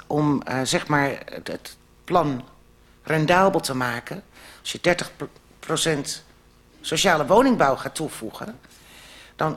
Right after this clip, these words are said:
zul je dus aan die andere woningen meer moeten verdienen. Dus dat wordt groter. Dat is onze voorspelling. Ja, er, er valt nog veel meer over te zeggen. Ook,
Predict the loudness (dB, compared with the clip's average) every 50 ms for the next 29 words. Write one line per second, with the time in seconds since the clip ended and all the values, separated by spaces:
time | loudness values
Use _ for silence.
0 | -6 -6 -2 2 4 6 6 6 6 4 4 2 0 0 0 -2 -4 -6 -6 -4
1 | -4 -2 -2 0 0 2 2 4 2 2 2 2 2 2 2 0 0 -2 -2 0
2 | 2 2 2 2 2 0 -2 -4 -6 -6 -4 -2 0 2 2 0 -2 -4 -10 -18
3 | _ _ _ _ _ _ _ _ _ -20 -20 -20 -20 -20 -20 -20 -20 -4 0 0
4 | 0 2 0 -2 -4 -6 -10 -14 -18 _ -6 -6 -6 -6 -8 -14 -16 -10 -8 -8
5 | -8 -8 -10 -16 -14 -10 -6 -6 -6 -6 -6 -8 -14 -16 -18 _ _ _ _ _
6 | _ _ _ _ _ _ _ _ _ -10 -10 -8 -6 -6 -6 -6 -6 -6 -6 -6
7 | -4 -2 -2 -2 -2 -4 -6 -8 -10 -16 _ _ _ _ -20 -20 -20 -20 -20 -20
8 | -20 -20 -20 -20 -20 -20 -20 -20 -12 -2 0 2 2 2 0 -4 -8 -10 -10 -4
9 | -2 -2 -2 0 -2 -2 2 2 2 4 4 2 -2 0 2 4 4 6 6 6
10 | 4 4 4 4 4 4 2 2 -2 -6 -4 -2 -2 -2 -2 -2 -4 -2 -2 -2
11 | -4 -4 -6